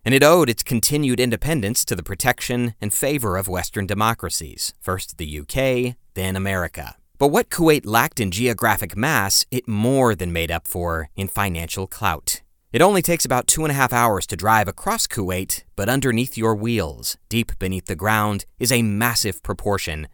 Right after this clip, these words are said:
of the world's supply of fossil fuels. In nineteen ninety, Kuwait had the sixth largest oil reserves in the world. And these oil reserves, along with a dizzying portfolio of private investments around the globe, had made Kuwait fabulously wealthy.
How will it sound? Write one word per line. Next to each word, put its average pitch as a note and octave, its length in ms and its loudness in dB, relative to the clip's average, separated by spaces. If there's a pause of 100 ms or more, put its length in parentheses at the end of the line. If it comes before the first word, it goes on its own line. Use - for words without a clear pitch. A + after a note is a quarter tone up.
(100)
of E2 100 -8
the E2 80 -6
world's G2 340 -2
supply A#2 400 2
of F2 140 -2
fossil F2 360 -4
fuels. F2 600 -6 (260)
In A2 140 2
nineteen B2+ 400 2
ninety, A2 560 -2
Kuwait C3 420 2
had A#2+ 140 -4
the G#2+ 60 -4
sixth - 360 -2
largest A2 520 2
oil G2+ 280 0
reserves F2+ 560 -4
in F#2+ 160 -4
the G#2+ 100 -2
world. E2+ 560 -8 (280)
And B2 100 2
these D3 160 4
oil D#3 320 6
reserves, G2 720 -2
along A2+ 340 4
with A#2+ 140 -2
a F#2 120 -2
dizzying G2+ 500 -2
portfolio G#2+ 680 -2
of E2+ 140 -6
private G#2+ 360 0
investments G2 540 -2
around G2 260 -4
the F#2 60 -6
globe, A2 380 0 (200)
had A#2+ 120 -2
made D#3 200 0
Kuwait G2+ 580 -2
fabulously G2+ 760 0
wealthy. D#2+ 560 -8